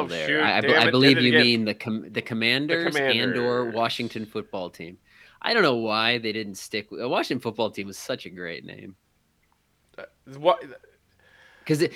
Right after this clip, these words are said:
Speaker 1: it was great. It was funny in the beginning because it was, you could not be more generic than just saying, I mean, they just literally could not come up with the name. So, like, "We'll just call them the football team." And then people were ma-, just made fun of them endlessly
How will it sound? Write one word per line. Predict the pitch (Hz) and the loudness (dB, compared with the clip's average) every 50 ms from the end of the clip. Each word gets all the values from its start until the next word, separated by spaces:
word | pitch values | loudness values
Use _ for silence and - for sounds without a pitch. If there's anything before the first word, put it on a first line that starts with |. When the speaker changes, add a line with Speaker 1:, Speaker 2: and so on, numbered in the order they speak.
| - - - | -8 2 4
Speaker 1:
it | 170 170 | 6 6
was | 170 151 | 8 6
great. | 139 139 151 165 196 175 165 | 4 4 6 6 6 6 4
It | 151 | 0
was | 131 127 - - | 0 0 -4 -4
funny | - 151 156 170 175 | -2 -2 0 0 0
in | 170 | 0
the | 156 135 | 0 0
beginning | 117 117 107 120 120 123 139 147 | -2 -2 -2 0 0 0 0 -2
because | 139 120 - - 113 107 | -2 -4 -6 -8 -8 -6
it | 117 | -6
was, | 101 101 98 - - - 123 | -6 -6 -8 -10 -10 -12 -8
you | 131 123 117 | -6 -6 -6
could | - - 160 147 131 | -4 0 0 0 2
not | 127 117 113 - | 2 0 0 -2
be | 123 117 | -4 -4
more | 113 110 113 110 | -4 -4 -6 -6
generic | - - 110 107 101 98 101 104 113 123 - - | -8 -8 -6 -6 -6 -4 -4 -4 -6 -6 -8 -8
than | - 107 101 98 | -8 -6 -6 -6
just | 110 107 - | -8 -10 -6
saying, | - 113 104 104 104 101 78 71 | -2 -2 0 0 -2 -4 -6 -2
I | - 117 | -2 0
mean, | 113 117 117 | 0 2 2
they | 120 120 117 | 2 2 2
just | 131 123 - | 0 -2 -2
literally | 127 120 120 113 120 120 120 117 113 - | -2 -4 -2 -2 -2 -2 -2 -2 -2 -4
could | - - 107 | -6 -8 -6
not | 107 101 92 | -6 -6 -6
come | - 117 113 | -6 -8 -8
up | 104 101 | -8 -8
with | - 87 | -10 -12
the | - | -12
name. | 98 98 98 101 98 90 87 | -8 -4 -4 -2 -2 -4 -6
So, | - - 104 | -8 -8 -6
like, | 101 98 95 - | -4 -4 -6 -6
"We'll | 110 113 | -6 -8
just | 123 123 - | -8 -8 -2
call | - 160 147 | 0 0 2
them | 127 | 2
the | 107 - | -2 -4
football | - 135 131 - 104 92 90 | -6 -6 -4 -2 -4 -4 -4
team." | - 104 87 80 - _ _ - - - - - - - | -6 -8 -8 -8 -8 _ _ -20 -20 -20 -20 -20 -2 0
And | 117 120 120 | 2 4 4
then | 127 127 123 | 4 2 2
people | - - 135 135 135 127 | 2 0 0 2 2 0
were | 123 117 107 | 0 0 0
ma-, | 113 120 113 - 104 104 90 90 - 95 98 | 0 -2 -2 -4 -8 -10 -10 -12 -18 -20 -12
just | - 113 101 - - 95 _ _ _ _ | -10 -10 -10 -10 -12 -18 _ _ _ _
made | 110 117 107 113 113 107 95 | -14 -8 -4 -2 -2 -2 -4
fun | - - 113 131 | -4 -6 -4 -4
of | 139 110 | -4 -4
them | 92 95 90 95 78 | -6 -8 -10 -8 -6
endlessly | 98 110 131 139 117 98 - - 98 92 90 95 95 | -4 -2 0 -2 -2 -4 -6 -8 -8 -8 -8 -8 -10